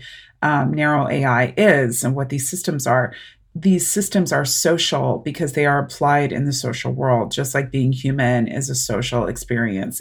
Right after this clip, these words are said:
as well it is, as it is, can be atomized down to mitochondria. That's not really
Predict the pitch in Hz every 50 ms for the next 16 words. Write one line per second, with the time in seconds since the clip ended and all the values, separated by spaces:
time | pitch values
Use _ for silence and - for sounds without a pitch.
0 | - - - 147 147 143 131 - 143 135 127 127 131 131 131 135 131 123 127 -
1 | 151 147 135 139 139 135 127 127 127 127 - - - - - - - 214 196 170
2 | 165 151 - - 156 143 147 151 147 143 131 131 131 127 117 - - - - 123
3 | 120 135 131 131 135 131 - 131 123 113 113 120 - - 120 123 117 120 - -
4 | 143 127 127 127 - 90 87 82 71 - - - - - - - - - - 160
5 | 143 139 135 - - - - 170 165 165 160 160 170 170 151 - - 165 160 151
6 | 156 147 143 139 -